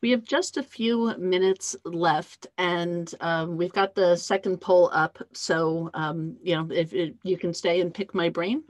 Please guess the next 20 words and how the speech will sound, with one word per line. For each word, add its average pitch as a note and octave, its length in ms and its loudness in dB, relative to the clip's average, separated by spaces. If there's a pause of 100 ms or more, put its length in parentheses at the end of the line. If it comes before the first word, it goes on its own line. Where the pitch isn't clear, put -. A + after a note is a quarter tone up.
(100)
or, E3 420 2 (300)
um, - 280 -2
if F#3 200 0
you D#3+ 380 -2
need F3 280 -2
to - 80 -20
take E3+ 180 -4
off, F3 300 -2
you F#3+ 180 2
can. F#3+ 380 -6 (480)
Um, E3+ 340 2 (200)
I've F#3+ 340 6
been B3 160 4
answering A#3+ 420 0
questions G3+ 500 -2
inside G3 600 0
the G3 80 -2
Q G3+ 280 -4
and E3+ 100 -2
A, G#3+ 360 -4